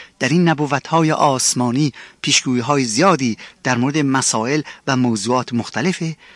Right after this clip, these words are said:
ولی مرکز و ثقل همهٔ این پیشگویی‌ها روی یک شخصیت آسمانی میچرخد و آن نجات دهندهٔ بشریت عیسی مسیح و یا آن موعود الهی است. و دوست عزیز، اگر شما حقیقتاً می‌خواید بدونید که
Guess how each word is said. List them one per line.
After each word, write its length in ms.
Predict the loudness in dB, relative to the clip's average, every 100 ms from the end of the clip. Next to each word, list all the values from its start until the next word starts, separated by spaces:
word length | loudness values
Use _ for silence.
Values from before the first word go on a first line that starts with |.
| -6
ولی 220 | 0 0 -2 _ -2
مرکز 540 | 2 2 2 0 0 -12 -6
و 100 | -4
ثقل 360 | -2 -2 0 -2
همهٔ 320 | -2 4 6
این 160 | 6 2
پیشگویی‌ها 680 | -2 -2 -2 -2 0 0 -2 -12 -8
روی 220 | -2 0
یک 320 | 0 0 -2
شخصیت 680 | -2 -2 -4 -6 -4 -4 -4 -10 _
آسمانی 720 | 0 2 0 -2 0 4 4
میچرخد 580 | 2 0 -6 -6 -10 -12 -14 -20 _ -2
و 60 |
آن 200 | 0 -2 -6 _ -4
نجات 340 | 0 0 0
دهندهٔ 460 | -2 -2 -2 -2 -2
بشریت 520 | -2 -2 -2 -4 -6 -12 -20 -10
عیسی 520 | -6 -6 -2 2 2 2
مسیح 440 | 0 -2 -2 -6 -18 -12
و 60 | -4
یا 140 | -2
آن 320 | -2 -2 -2 -4 -6 0
موعود 380 | 0 0 -4 -6 -4
الهی 380 | -4 -4 -4 -6
است. 240 | -6 -8 _ _ _ _ _ -20 -8 -4
و 40 |
دوست 240 | -2 2
عزیز، 340 | 2 2 0 -2
اگر 200 | -2 0
شما 380 | 0 2 2 0
حقیقتاً 500 | -2 -4 -4 -2 0
می‌خواید 380 | 0 0 -2 0
بدونید 340 | 0 2 0
که 220 | -2 -6